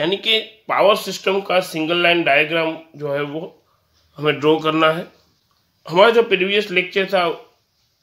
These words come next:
उस lecture में अब तक हमने सीखा कि transmission line है, उस transmission line की performance characteristics find करना,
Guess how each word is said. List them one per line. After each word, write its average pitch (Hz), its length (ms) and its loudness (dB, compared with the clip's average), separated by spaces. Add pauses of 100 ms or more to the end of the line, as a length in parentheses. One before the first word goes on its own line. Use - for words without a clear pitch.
(140)
उस 208 240 -6
lecture 190 380 0
में 190 220 0
अब 156 400 -6
तक 180 140 4
हमने 175 260 -2
सीखा 170 420 -2 (520)
कि 156 100 -8
transmission 165 640 -2
line 170 260 4
है, 165 320 -4 (240)
उस 175 260 -12
transmission 165 600 -4
line 160 220 0
की 170 220 -6
performance 160 600 -6
characteristics 160 960 -6 (180)
find 160 220 2
करना, 170 440 -6